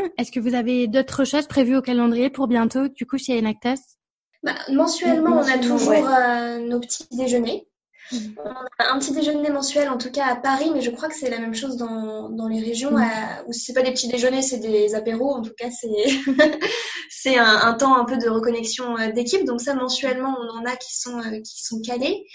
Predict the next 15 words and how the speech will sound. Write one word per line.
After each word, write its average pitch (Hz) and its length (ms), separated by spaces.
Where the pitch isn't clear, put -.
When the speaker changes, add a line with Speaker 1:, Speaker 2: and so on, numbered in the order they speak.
Speaker 1:
Mhm. 240 320
Speaker 2:
Euh, - 500
on 247 100
a 254 60
également 269 360
des 277 180
temps 285 160
d'apprentissage, 269 800
euh, 240 400
qu'on 247 100
appelle 247 300
un 226 140
learn 262 220
and 262 120
share. 269 300